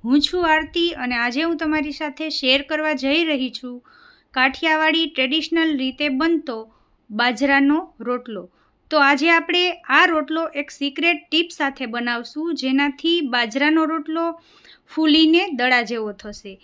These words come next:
જો તમારા રોટલા ફૂલતા ન હોય તો વીડિયો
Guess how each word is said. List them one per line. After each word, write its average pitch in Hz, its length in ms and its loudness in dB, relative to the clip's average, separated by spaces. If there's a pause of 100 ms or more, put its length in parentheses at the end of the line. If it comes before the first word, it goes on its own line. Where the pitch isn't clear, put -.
(280)
જો 311 200 2
તમારા 320 480 4
રોટલા 339 400 0
ફૂલતા 311 520 0
ન 339 120 4
હોય 349 420 2 (320)
તો 320 140 0
વીડિયો 285 400 2